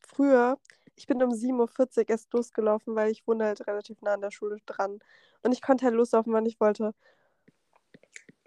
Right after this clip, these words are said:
Und, aber, also, ich will das wieder zurückhaben, weil das war, das, das,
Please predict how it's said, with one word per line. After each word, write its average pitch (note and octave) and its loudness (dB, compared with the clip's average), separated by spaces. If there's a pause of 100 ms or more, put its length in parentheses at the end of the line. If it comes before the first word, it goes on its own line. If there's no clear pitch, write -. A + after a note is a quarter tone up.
(460)
Und, A#3 0 (1500)
aber, A#3 4
also, A#3+ -4 (220)
ich - -8
will B3+ 2
das C4+ 0
wieder A3+ -2
zurückhaben, A3+ 2
weil A3 6 (1900)
das A3+ 0 (160)
war, A3+ 6 (480)
das, G#3 -8 (200)
das, - 4